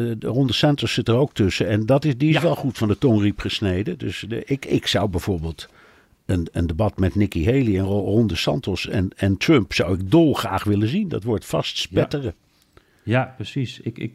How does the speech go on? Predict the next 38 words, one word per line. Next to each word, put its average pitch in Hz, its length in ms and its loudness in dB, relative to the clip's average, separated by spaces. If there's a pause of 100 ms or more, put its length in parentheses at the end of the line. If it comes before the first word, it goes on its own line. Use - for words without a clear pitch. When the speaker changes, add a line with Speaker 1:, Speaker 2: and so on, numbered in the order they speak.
Speaker 2:
eh, 123 300 2
we, - 80 -4
we 123 60 -2
hadden 135 300 2
het - 80 -4
er 131 60 0
al 127 120 4
even 127 180 2 (100)
in 123 180 4
B - 40 -2
N 117 60 0
R 110 40 0
De 101 100 -4
Wereld 131 400 0
over, 87 300 -6
hè, 110 480 -4
eh, 98 80 -8
dat, 95 160 -8
dat, 104 280 -4
eh, 95 80 -4
het 98 160 -4
wel 107 140 0
opvallend 120 400 0
was 98 180 -2
dat 95 220 -4 (340)
Trump, 139 340 2 (140)
die 107 140 2
reageert 113 500 2
best 117 220 0
wel 92 360 0 (100)
ingetogen 131 760 2
op - 180 -8
de 95 80 -4
kandidatuur 98 640 -2
van, 90 440 -4
eh, 85 420 -4 (280)
van 104 140 -2
Haley, 160 400 4